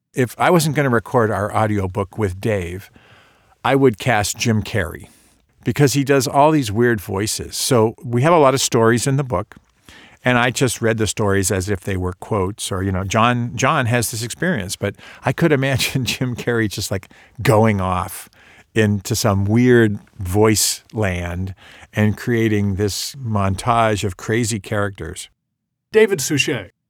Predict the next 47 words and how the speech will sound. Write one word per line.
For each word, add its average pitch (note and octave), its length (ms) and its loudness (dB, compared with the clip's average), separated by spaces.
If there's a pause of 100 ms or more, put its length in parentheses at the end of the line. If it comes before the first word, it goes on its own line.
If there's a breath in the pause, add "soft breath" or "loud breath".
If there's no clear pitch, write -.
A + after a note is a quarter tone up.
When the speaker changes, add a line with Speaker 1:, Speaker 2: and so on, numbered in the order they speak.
(100)
Speaker 2:
the D3+ 100 -2
guy E3+ 200 4
that D3 140 0
plays D3+ 380 4
Poirot D#3 760 4
on C3 300 2
the B2+ 180 2
Masterpiece C3+ 520 0
Theater D3 300 2
series, C#3 580 0 (440)
I D#3 100 2
think C3 180 0
he's A#2+ 140 4
brilliant. A2+ 440 -2
He's C3+ 180 -2
got C3 160 0
a A2+ 60 -4
fabulous B2+ 600 -2
voice. G#2 400 -6 (240 soft breath)
If D3+ 160 -2
I F3 120 4
couldn't D#3 240 0
do D3+ 160 4
it, C#3 140 2 (460)
I'd C3+ 160 0
be B2+ 60 4
looking B2+ 260 2
for G#2 100 -2
David F#2+ 280 -4
Suchet. - 440 -10 (1500)
I F3 100 2
will F#3+ 120 8
listen E3+ 360 4
to C3 380 2
radio, F3+ 500 4
I'll A2 180 -2
listen G#2+ 280 -6
to F#2+ 100 -6
podcasts, D3+ 840 -2
I'll A2 180 -4
listen A2+ 320 -6
to A2 100 -10
music, C#3+ 460 -2
I'll A2 120 -6
listen A2 280 -6
to G2+ 100 -8
lectures, A#2+ 520 -4